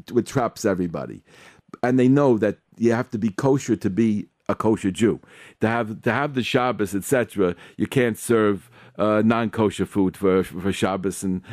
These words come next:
non-kosher cholent, et cetera. It doesn't work. So they know they have to go into the kosher area,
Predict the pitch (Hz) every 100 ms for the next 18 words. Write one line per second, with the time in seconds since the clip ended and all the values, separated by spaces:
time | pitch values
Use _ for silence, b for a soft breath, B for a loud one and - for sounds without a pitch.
0 | - 113 120 - 110 92 92 123 104 95
1 | 90 90 101 87 92 87 110 95 78 73
2 | - B B B - 143 165 202 147 143
3 | 127 110 107 107 - 107 98 110 101 95
4 | 101 92 92 104 92 95 92 90 87 82